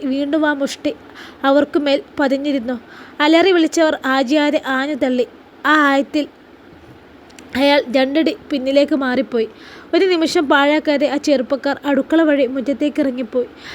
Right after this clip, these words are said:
ശാരദ പേടിച്ച് വിറച്ച് കുഞ്ഞിനെ ചേർത്ത് പിടിച്ച് വാഴയ്ക്ക് പിന്നിൽ മറിഞ്ഞിരുന്നു. ഹാജിയാർ ഓടി വരുമ്പോഴും അവന്മാർ പാടത്തേക്കിറങ്ങി ഇരുളിൽ ഓടി മറിഞ്ഞിരുന്നു.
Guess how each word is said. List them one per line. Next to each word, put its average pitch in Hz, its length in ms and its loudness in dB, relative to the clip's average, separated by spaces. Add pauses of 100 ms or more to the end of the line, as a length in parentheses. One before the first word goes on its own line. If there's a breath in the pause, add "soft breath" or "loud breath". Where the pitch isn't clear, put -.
(120 loud breath)
ശാരദ 285 420 2
പേടിച്ച് 294 480 2
വിറച്ച് 294 300 -2
കുഞ്ഞിനെ 285 420 -6
ചേർത്ത് 269 400 -4
പിടിച്ച് 269 340 -2 (100)
വാഴയ്ക്ക് 277 440 0
പിന്നിൽ 277 280 -2
മറിഞ്ഞിരുന്നു. 254 600 -4 (460 loud breath)
ഹാജിയാർ 285 500 2
ഓടി 285 280 4
വരുമ്പോഴും 285 540 0 (360 loud breath)
അവന്മാർ 285 360 0
പാടത്തേക്കിറങ്ങി 294 960 0
ഇരുളിൽ 277 400 0
ഓടി 277 240 2
മറിഞ്ഞിരുന്നു. 233 540 -6